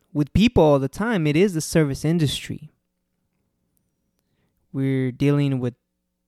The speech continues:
customers daily, and we're dealing with team members daily. We're dealing with health inspector here and there. We're dealing with providers. We're dealing with everything that comes our way.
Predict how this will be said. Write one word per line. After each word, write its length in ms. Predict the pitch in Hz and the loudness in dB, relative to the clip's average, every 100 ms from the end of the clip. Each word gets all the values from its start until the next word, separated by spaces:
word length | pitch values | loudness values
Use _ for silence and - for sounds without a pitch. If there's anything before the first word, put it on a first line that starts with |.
| _ _ _ _ | _ _ _ _
customers 560 | - 160 - 196 202 - | -6 -4 0 0 0 0
daily, 340 | 190 208 214 | 0 0 0
and 100 | 190 | -2
we're 140 | 131 123 _ _ | -2 -4 _ _
dealing 260 | 139 131 127 | -6 -4 -6
with 160 | 123 | -8
team 260 | - 160 165 | -2 0 2
members 360 | 165 165 160 | 0 -2 -4
daily. 480 | 147 147 151 151 151 | -4 -4 -4 -4 -4
We're 260 | 135 127 120 - | -6 -6 -8 -8
dealing 400 | 131 131 123 117 | -6 -4 -6 -6
with 460 | 117 113 135 139 - _ _ _ _ _ _ _ _ _ _ _ _ _ | -8 -10 -14 -18 -20 _ _ _ _ _ _ _ _ _ _ _ _ _
health 280 | 147 170 185 | 4 6 6
inspector 920 | 170 - 175 170 _ 170 170 170 170 | 2 2 -2 -2 _ -4 -2 0 -2
here 240 | 156 165 | -2 -2
and 160 | 160 156 | -2 -2
there. 220 | 156 156 | 0 0
We're 100 | 139 | -2
dealing 300 | 117 120 117 | -4 -6 -4
with 120 | 113 | -6
providers. 840 | - 117 127 147 147 151 143 131 - | -8 -6 -2 0 0 0 0 -4 -8
We're 200 | 127 127 | -8 -8
dealing 420 | - 139 147 147 | -6 -4 -2 -2
with 100 | 135 | -4
everything 480 | - 139 190 196 202 | -4 -4 -4 -4 -2
that 120 | 165 - | -2 -2
comes 320 | 156 160 - | -2 0 2
our 180 | 143 127 | 2 4
way. 480 | 139 151 151 151 | 2 2 2 0